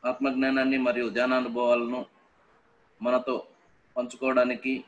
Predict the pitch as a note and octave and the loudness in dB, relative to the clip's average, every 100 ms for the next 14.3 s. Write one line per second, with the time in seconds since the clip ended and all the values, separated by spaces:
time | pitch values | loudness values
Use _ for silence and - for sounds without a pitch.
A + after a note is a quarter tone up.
0 | - _ _ _ - G#2 C3+ D3+ D3+ D3 | -18 _ _ _ -20 -6 -2 0 0 -2
1 | C3 C3+ B2+ B2 - C3 B2+ B2 - - | -2 -2 -2 -4 -2 0 0 -2 -8 -20
2 | _ _ _ _ _ A#2+ B2+ A2+ - - | _ _ _ _ _ -2 -2 -2 -6 -4
3 | C3+ - C#3+ - B2 - - _ _ _ | -2 -2 -4 -4 -4 -4 -12 _ _ _
4 | _ _ _ _ A#2+ C3 C3 C#3 C#3+ C3+ | _ _ _ _ 0 2 2 2 2 0
5 | - - _ _ _ _ _ _ _ B2+ | -2 -12 _ _ _ _ _ _ _ -2
6 | C3 B2+ B2+ B2 - _ _ _ _ _ | 2 2 2 -4 -8 _ _ _ _ _
7 | _ _ _ _ _ G2+ C3 C#3 - - | _ _ _ _ _ -8 -2 -2 -2 -10
8 | _ _ - A#2+ B2 B2 B2+ B2+ B2 G#2+ | _ _ -10 -6 -4 0 0 2 0 -4
9 | - A#2 A#2+ B2+ B2 A#2+ A#2 A#2 B2+ - | -4 -2 0 0 0 0 -2 -2 -6 -10
10 | - _ _ _ _ - - - - C3 | -20 _ _ _ _ -20 -20 -20 -14 -6
11 | B2+ A#2+ - _ _ - B2 C#3+ C#3+ C3 | -4 -4 -6 _ _ -14 -4 2 4 4
12 | B2 A#2 G#2 B2+ C3 C#3+ C#3+ C#3 C#3 E3 | 2 0 -2 2 4 4 2 2 0 -4
13 | - C#3 C#3 - B2+ B2+ A#2+ B2 - B2 | -2 -2 -2 -6 2 4 4 2 0 -2
14 | B2+ B2+ D3 | -2 -2 -4